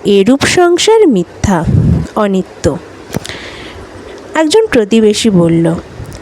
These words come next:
"মহাশয়, এক হাত ঈশ্বরে আর এক হাত সংসারে রাখবো কেন? যদি সংসার অনিত্য, এক হাতই বা সংসারে দিব কেন?"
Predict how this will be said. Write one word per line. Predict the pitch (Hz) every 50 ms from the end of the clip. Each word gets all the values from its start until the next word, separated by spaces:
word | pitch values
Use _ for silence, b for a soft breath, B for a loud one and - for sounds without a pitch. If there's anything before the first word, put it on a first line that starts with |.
| - -
"মহাশয়, | 247 240 233 233 262 302 294 - 349 269 202 185 - B B B B B
এক | 202 226 226 220 226 -
হাত | - 311 311 311 - -
ঈশ্বরে | 247 240 240 - - - 311 285 247 214 220 277 311 - B B B B B B B B
আর | - 277 302 330
এক | 339 339 -
হাত | 440 440 -
সংসারে | - - - 254 233 240 262 - - 381 370 370
রাখবো | 302 240 208 190 190 202 208
কেন? | 202 - 202 202 226 320 466 - - - - - B B B B B B B
যদি | - 202 190 180 262 -
সংসার | - - 233 185 185 190 - - 254 277 269
অনিত্য, | 202 185 190 214 233 - - - 392 339 254 208 - - B B B
এক | - 226 214 208 - -
হাতই | 285 302 - 381 392
বা | 415 415 392
সংসারে | - 370 339 339 339 - 359 349 349 339 339 294
দিব | 320 320 320 320
কেন?" | 302 - 311 320 330